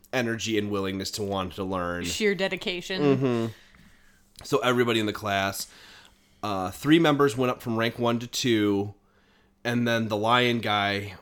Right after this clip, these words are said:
Speaker 1: went up from rank one to three.
Speaker 2: Oh, he jumped two. I
Speaker 1: 'Cause he
Speaker 2: didn't
Speaker 1: got the
Speaker 2: realize that.
Speaker 1: highest grade, I
Speaker 2: Out
Speaker 1: think,
Speaker 2: of everybody.
Speaker 1: out of everybody.
Speaker 2: Yes.
Speaker 1: He was number one, so he was, like, he went up two, two ranks.
Speaker 2: There's a baby kicking on both sides of me. That's why I'm making weird faces at you right now.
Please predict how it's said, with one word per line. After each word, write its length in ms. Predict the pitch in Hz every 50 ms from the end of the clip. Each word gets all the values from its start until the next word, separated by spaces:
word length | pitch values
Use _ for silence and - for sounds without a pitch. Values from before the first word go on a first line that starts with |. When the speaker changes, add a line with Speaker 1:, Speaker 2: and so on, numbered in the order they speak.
| _ -
Speaker 1:
went 200 | 107 117 113 110
up 120 | 107 -
from 160 | - 113 104 104
rank 280 | 107 107 107 104 - 107
one 280 | 107 110 110 107 104 98
to 80 | 98
three. 760 | 87 - - - 117 117 113 107 101 95 95 95 95 92 - - _ _ _ _ _ _ _ _ -
Speaker 2:
Oh, 100 | 196 185
he 180 | 175 165 196 185
jumped 380 | 165 175 175 170 160 - - -
two. 340 | - 202 180 170 170 175 - -
I 80 | - 135
Speaker 1:
'Cause 120 | 131 127
he 60 | 127 131
Speaker 2:
didn't 60 | 123
Speaker 1:
got 100 | 131 120 - -
the 60 | 131
Speaker 2:
realize 80 | 117 101
that. 40 | -
Speaker 1:
highest 720 | 123 117 117 120 117 113 - - - - - - - - 113
grade, 720 | 117 117 113 110 107 107 101 98 98 98 98 92 - - -
I 60 | 107
Speaker 2:
Out 60 | - 226
Speaker 1:
think, 120 | 214 208
Speaker 2:
of 100 | 202 196
everybody. 400 | 196 180 185 180 175 165 156 -
Speaker 1:
out 100 | 117 113
of 100 | 110 104
everybody. 600 | - 107 110 107 107 107 104 90 95 98 95 92 95
Speaker 2:
Yes. 80 | 95
Speaker 1:
He 80 | 113 110
was 140 | 104 95 98
number 260 | 107 95 92 95 95
one, 360 | 95 95 95 92 87 90 92 82
so 140 | - - 92
he 160 | 90 104 101
was, 220 | 98 98 90 - -
like, 120 | 90 80 - _ _ _ _ _ _ _ _ _ _ _ _ _ - -
he 100 | 117 117
went 160 | 113 110 104
up 240 | 104 101 - - _ _
two, 380 | - - - 123 117 113 107 -
two 180 | - - 139 127
ranks. 680 | 113 107 101 95 90 90 90 - - - - - - - - - - - - -
Speaker 2:
There's 200 | 196 202 196 185
a 40 |
baby 320 | 180 175 185 180 170 175 -
kicking 340 | - 180 156 - 156 151 160
on 160 | 151 156 165 -
both 340 | - 190 180 180 175 165 -
sides 300 | 175 165 165 156 160 160
of 60 | -
me. 100 | 165 156
That's 220 | 147 151 151 - -
why 100 | 170 151
I'm 140 | 156 165 156
making 300 | 165 160 - 151 151 151
weird 200 | - - 175 -
faces 380 | - 131 165 - - 135 -
at 200 | - - - -
you 120 | - 139 156
right 160 | 151 - -
now. 200 | 156 156 170